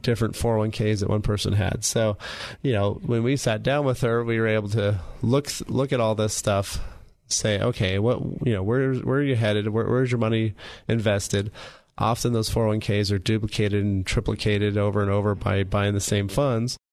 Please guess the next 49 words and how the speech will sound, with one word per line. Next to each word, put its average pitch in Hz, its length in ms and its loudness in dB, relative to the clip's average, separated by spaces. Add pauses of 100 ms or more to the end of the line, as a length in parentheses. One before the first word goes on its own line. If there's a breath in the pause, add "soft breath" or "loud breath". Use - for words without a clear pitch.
(140)
And 135 260 0
so 135 160 0
we 127 100 0
were 120 80 2
able 110 160 2
to 110 80 -2
come 135 240 0
up 127 140 0
with, 113 240 0
uh, 98 220 2 (280)
after 120 260 0
this 104 200 0
discovery 131 460 0
meeting, 104 340 2
we 107 80 2
were 107 120 2
able 110 240 0
to 98 80 -6
come 131 160 0
up 117 120 -2
with 107 100 2
this 104 160 -2
plan, 113 800 0
some 110 220 0
strategies, 107 800 0 (560 soft breath)
and 135 120 0
then 143 100 2
it - 20 2
was 127 100 -2
up 123 140 -2
to 110 140 0
her 110 200 2
to 95 80 0
see - 260 0
if 107 80 -2
she - 120 0
wants 101 240 0
to 104 60 -2
make 101 180 0
decisions. 101 600 0
So, 110 300 0
you 156 80 0
know, 120 60 0
if 110 80 -4
that's 127 160 -2
something 131 200 2
you 110 160 2
wanna 131 220 0
do 135 360 0